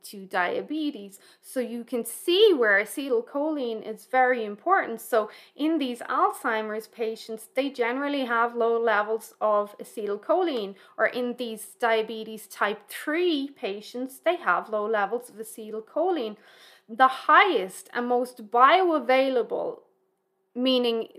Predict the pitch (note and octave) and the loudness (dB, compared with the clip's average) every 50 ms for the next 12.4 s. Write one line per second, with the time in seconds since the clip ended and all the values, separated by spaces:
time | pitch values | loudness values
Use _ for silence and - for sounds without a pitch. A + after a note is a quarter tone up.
0 | A3+ G#3 A#3 A#3+ A#3 A#3 A#3 - - - C4+ C#4 D#4 D4+ C#4+ C#4+ C#4+ C4+ B3 A#3 | -8 -4 -2 0 0 0 0 -2 -8 -6 0 2 2 2 2 0 -2 0 2 2
1 | A3 G#3+ G#3+ - A#3+ A#3+ B3 A#3+ A#3 A#3 A3+ G#3+ G#3+ G#3+ A3 A#3+ C4 C#4 C#4+ C#4+ | 0 2 4 6 8 8 8 6 4 2 0 -2 -2 -4 -4 -2 0 0 0 2
2 | B3+ B3+ A3+ G#3 G3 F#3+ F#3 F#3+ F#3+ G3+ G3+ G#3 - - - - - - - - | 2 4 4 4 4 2 2 2 2 0 -2 -4 -10 -14 -20 -20 -20 -20 -20 -20
3 | - - C4 C4 C#4 D4+ D4 C#4+ C4 A#3+ A3 G#3 - - - - _ - A3 G#3 | -8 -4 -2 0 2 2 4 4 4 2 0 -2 -12 -18 -20 -20 _ -8 -6 -6
4 | G3+ A3 G#3+ - - A#3+ A3 G#3+ G#3 G3+ G3+ G3+ G#3 G3+ - A#3 A3 G#3 G3+ G3+ | -4 -6 -8 -10 -12 -12 -12 -10 -8 -8 -8 -8 -10 -10 -8 -6 -4 -2 -2 -4
5 | G3+ G3+ F#3+ F#3+ F#3+ G3 G3 F#3+ _ _ _ _ - B3 D4+ F4 F#4 D#4 A3+ G3 | -4 -6 -6 -6 -8 -8 -10 -14 _ _ _ _ -4 -2 0 2 2 2 2 2
6 | F#3 F3+ F3+ F#3 - G3+ G3+ G#3 - - - - _ _ _ A3 B3 A#3+ A#3 A#3 | 0 2 2 0 -2 -4 -10 -12 -14 -20 -20 -20 _ _ _ -2 0 2 2 2
7 | A#3 A3+ A3+ A3+ A3 G#3 - - - - _ - - - - C#4+ C4+ C4+ C4 C4 | 2 2 2 0 -2 -6 -12 -16 -18 -20 _ -20 -16 -8 -4 -2 -2 -2 -2 -2
8 | B3 - - - - B3+ A#3+ A#3+ A#3 A#3 A3 B3+ C4 B3+ B3+ - - - B3 C4+ | -6 -8 -6 0 2 4 4 4 4 2 2 2 0 0 -2 -8 -12 -8 -6 -4
9 | C#4+ F4+ G4+ F#4 - A3 G#3+ G3+ G3+ G3 G3+ G#3+ A#3+ C#4 D#4+ D#4 C4+ G#3+ G#3 G#3+ | -2 -2 -2 -2 -2 -2 -2 -2 -2 -4 -4 -4 -2 -2 0 0 0 -2 -4 -4
10 | - A#3 A3 - - G#3+ - - D#4 E4 F4+ F#4 - - G#3+ F#3 F#3 F#3+ - - | -6 -8 -8 -10 -14 -18 -14 -8 -4 -4 -4 -4 -4 -6 -6 -6 -6 -8 -10 -8
11 | G#3 G3 G3 G3 - - G3+ G3+ G#3 G#3 - - G#3 G3 G3+ G3+ G#3 - - G#3+ | -8 -6 -6 -6 -6 -8 -10 -12 -14 -16 -16 -12 -12 -10 -8 -10 -10 -8 -8 -6
12 | G3 G3 G3 F#3+ G3+ G#3 G#3+ | -6 -4 -4 -6 -8 -8 -10